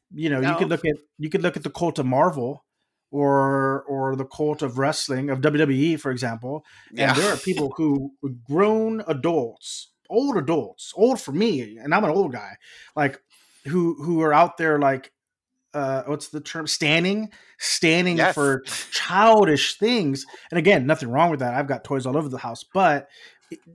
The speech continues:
Speaker 1: when it crosses into that obsessive, unhealthy category, oh, and, and I liken it only because there may have been a time in their life before they had to handle the rigors of adulthood where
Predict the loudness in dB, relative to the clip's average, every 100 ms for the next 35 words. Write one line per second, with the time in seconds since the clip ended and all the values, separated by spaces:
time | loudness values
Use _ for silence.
0 | _ _ _ _ _ 0 0 0 -2 0
1 | -2 -4 -4 0 -2 -2 -8 -6 -6 -4
2 | -6 -8 -14 _ _ _ _ -2 -2 -4
3 | -6 -4 -6 -4 -6 -4 -4 -6 -4 -6
4 | 0 -2 -2 -8 -8 -4 2 2 4 2
5 | 0 -4 0 0 0 -4 -6 -6 -6 -12
6 | -18 _ _ _ _ _ -16 0 0 2
7 | 0 0 0 0 -2 -4 -4 -2 0 -2
8 | -2 -6 -8 -14 -20 -20 -20 _ -8 -8
9 | -4 -2 -2 0 -2 -2 -6 -4 -4 -2
10 | -2 0 0 0 0 -2 -4 -2 -2 -4
11 | -6 -8 -12 _ _ _ -4 0 2 0
12 | -4